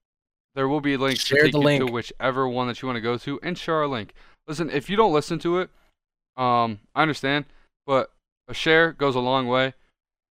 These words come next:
Speaker 1: You
Speaker 2: Absolutely.
Speaker 1: know, we, we try to put the best content out there. I'm not gonna sit here and say it is the best because we're just, you know, we're kinda rolling with the punches, taking it day by day.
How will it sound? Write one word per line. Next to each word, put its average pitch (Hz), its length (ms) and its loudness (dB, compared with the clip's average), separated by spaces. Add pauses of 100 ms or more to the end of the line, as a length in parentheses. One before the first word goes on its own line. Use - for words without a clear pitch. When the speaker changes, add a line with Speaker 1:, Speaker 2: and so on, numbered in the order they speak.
(600)
Speaker 1:
You 131 100 -2
Speaker 2:
Absolutely. 135 320 4
Speaker 1:
know, 127 120 -4 (880)
we, 151 280 -2
we 147 160 -2
try 160 260 4
to 156 80 2
put 151 320 -2 (1000)
the 113 60 -16
best 127 260 0
content 123 380 -4
out 117 160 0
there. 127 320 -4
I'm 117 80 -6
not 117 160 -2
gonna 117 140 -8
sit - 180 -10
here 110 80 -8
and 101 100 -8
say 107 220 -6
it 98 60 -8
is 120 160 -8
the 120 60 -20
best 131 300 -4
because 156 240 -12
we're 147 120 -8
just, - 360 -10
you 151 80 -10
know, 151 140 -6
we're 147 240 -4 (160)
kinda 156 180 0
rolling 147 220 0
with 143 80 -4
the 135 60 -10
punches, 139 500 -6
taking 139 280 -4
it 131 40 -8
day 131 140 -2
by 127 140 0
day. 120 180 0